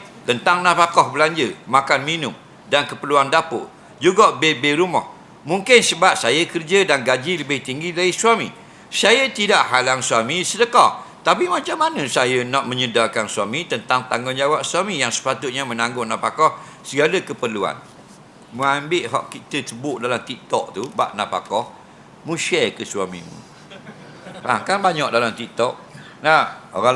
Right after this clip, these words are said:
laki-laki kalau sengaja tidak bayar nafkah, dosa besar dia dengan Allah.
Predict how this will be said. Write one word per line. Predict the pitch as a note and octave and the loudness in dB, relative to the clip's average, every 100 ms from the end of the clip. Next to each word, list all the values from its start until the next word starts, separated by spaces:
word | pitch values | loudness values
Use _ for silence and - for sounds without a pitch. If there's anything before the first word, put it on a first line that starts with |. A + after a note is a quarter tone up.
| C3 | 4
laki-laki | C#3+ C#3 C#3 - F#3 A#3+ G3+ - - - - | 2 0 0 0 -4 -4 -6 -12 -20 -20 2
kalau | B2+ C#3 | 2 4
sengaja | C#3 - C#3+ C#3+ C3+ E3 | 0 -2 0 0 0 -2
tidak | C#3+ D3 C#3+ | 0 0 4
bayar | C3 C#3+ C3+ | 4 4 4
nafkah, | C3+ B2+ B2 C#3+ G3 A#3 E3 - - - A2 | 2 2 2 6 8 8 4 -6 -18 -14 -2
dosa | C3+ - D3+ | 0 0 -2
besar | A#2+ A#2 F3 E3 A#2+ | -2 0 4 4 4
dia | A#2+ | -2
dengan | G2+ F#2+ F#2 E2+ | -4 -6 -12 -14
Allah. | E2 | -16